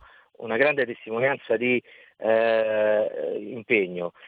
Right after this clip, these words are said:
E s-, s-, dopo sedici mesi che ci hanno sequestrato in casa e, e dopo tante persone, Sammy, non so se ti capita anche a te, che pensano non si può fare niente, erano quelle che dicevano non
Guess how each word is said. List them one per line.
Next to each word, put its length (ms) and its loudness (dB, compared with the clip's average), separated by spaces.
E 300 0
s-, 180 -10
s-, 200 -8
dopo 200 2
sedici 360 -4
mesi 320 0
che 200 -4
ci 140 0
hanno 160 -2
sequestrato 500 -4
in 120 -8
casa 400 0
e, 380 -2
e 40 -2
dopo 280 2
tante 320 -4
persone, 500 -2
Sammy, 240 -2
non 160 -4
so 120 0
se 120 -6
ti 120 -18
capita 260 0
anche 200 -6
a 80 -18
te, 160 0
che 100 -2
pensano 360 -4
non 80 -8
si 80 -12
può 100 2
fare 280 -2
niente, 440 0
erano 260 0
quelle 240 2
che 120 0
dicevano 400 -2
non 140 0